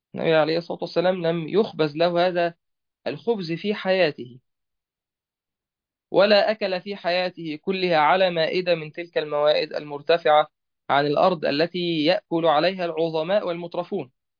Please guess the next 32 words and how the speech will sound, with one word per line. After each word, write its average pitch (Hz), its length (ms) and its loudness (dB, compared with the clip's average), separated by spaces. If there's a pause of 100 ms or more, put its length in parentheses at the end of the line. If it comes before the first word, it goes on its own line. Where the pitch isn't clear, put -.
(120)
زي 156 160 0
السفر 165 420 0
اللي 143 140 2
عندنا، 139 340 2
اللي 143 140 -4
هي 156 260 -2 (540)
مش - 80 -10
السفرة 165 400 -2
اللي 139 200 0
هي 160 60 4
بتتفرش 156 440 -6
في 170 80 -6
الأرض، 143 320 0 (2750)
لا، 135 160 4
السفرة 175 420 2
اللي 156 160 4
هي، 196 200 4
وده 208 200 4
خدناه 202 260 0
في 202 60 -12
الشمائل، 170 460 -2 (460)
السفرة 180 380 2
ال-، 135 1120 0 (540)
اللي 113 140 -6
هي 147 100 2
المائدة 156 440 2
المرتفعة 160 540 0
زي 220 180 0
اللي 202 120 0
عندنا 175 300 -4
في 196 120 -14
البيوت. 151 420 -10